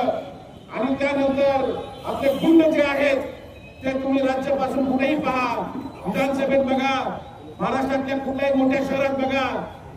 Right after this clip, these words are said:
त्यांच्या डोक्यात एकच आहे की आपल्या विरोधात कुठले पक्ष राहूच नयेत,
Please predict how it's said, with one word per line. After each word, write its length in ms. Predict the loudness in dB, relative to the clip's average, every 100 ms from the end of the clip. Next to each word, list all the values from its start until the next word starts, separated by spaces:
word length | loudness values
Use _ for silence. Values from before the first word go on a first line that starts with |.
| -20 -20 -20 -20 -20 -20 -20 -20 -20 -20 -8
त्यांच्या 380 | -6 -2 -2 0
डोक्यात 300 | 2 2 2
एकच 340 | -2 -2 -2 0
आहे 300 | 2 2 2
की 100 | 0
आपल्या 280 | -2 0 0
विरोधात 380 | 2 2 0
कुठले 320 | 0 -2 0 0
पक्ष 200 | 0 0
राहूच 340 | 0 2 0
नयेत, 300 | 2 2